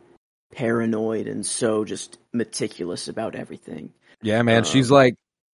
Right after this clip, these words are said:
Speaker 2: "I talked to this witch once. One of my kids is already dead. I gotta protect the other two with my fucking life, dog." Uh,
Speaker 1: Yeah. Yeesh.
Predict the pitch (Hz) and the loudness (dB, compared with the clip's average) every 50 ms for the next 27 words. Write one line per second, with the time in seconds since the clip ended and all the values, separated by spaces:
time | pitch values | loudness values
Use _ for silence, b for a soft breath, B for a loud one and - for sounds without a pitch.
0 | _ _ _ _ _ _ _ _ _ _ - 131 120 - - - - 110 - - | _ _ _ _ _ _ _ _ _ _ -8 -8 -8 -8 -2 -2 -2 2 6 8
1 | 135 135 131 - 127 123 117 - - 113 127 127 - - 131 135 135 135 127 - | 8 8 8 6 4 4 2 2 4 6 6 6 6 4 4 6 6 4 2 -2
2 | - - _ _ _ _ _ _ _ _ _ _ _ _ _ _ _ _ _ _ | -8 -14 _ _ _ _ _ _ _ _ _ _ _ _ _ _ _ _ _ _
3 | _ _ _ _ _ _ - 110 131 143 151 151 139 135 135 135 - - 143 139 | _ _ _ _ _ _ 2 4 6 8 8 8 6 6 4 4 6 4 4 4
4 | 110 110 110 110 123 120 123 123 120 120 120 117 101 120 120 120 120 120 117 104 | 4 0 2 6 8 8 10 8 8 6 4 2 2 2 4 4 4 4 2 -2
5 | - - _ _ - 87 107 117 120 123 120 117 110 - 120 113 - 123 113 110 | -10 -18 _ _ -2 0 2 4 4 6 6 4 2 0 -4 0 2 2 2 2
6 | - 107 104 110 113 113 113 107 - - 120 113 107 98 98 87 87 - _ 117 | 2 2 4 4 4 4 2 2 2 2 4 4 4 4 2 -2 -4 0 _ 0
7 | 110 - - 98 92 92 95 101 104 101 - - - 92 92 95 95 95 95 95 | 2 2 0 -2 -2 0 0 2 0 0 -2 -2 -2 0 0 0 0 -2 -4 -8
8 | - _ - 98 98 92 87 82 78 78 76 78 _ _ _ _ _ _ _ _ | -14 _ -6 -4 -2 0 -2 -2 -4 -6 -10 -12 _ _ _ _ _ _ _ _
9 | _ _ _ _ _ _ - 113 117 113 120 120 117 120 _ _ _ _ _ _ | _ _ _ _ _ _ -10 -8 -6 -6 -8 -8 -12 -14 _ _ _ _ _ _
10 | _ _ _ _ _ _ _ _ _ _ _ _ _ _ _ _ _ _ _ _ | _ _ _ _ _ _ _ _ _ _ _ _ _ _ _ _ _ _ _ _
11 | 127 120 117 113 104 - - - | -6 -6 -6 -6 -8 -10 -14 -16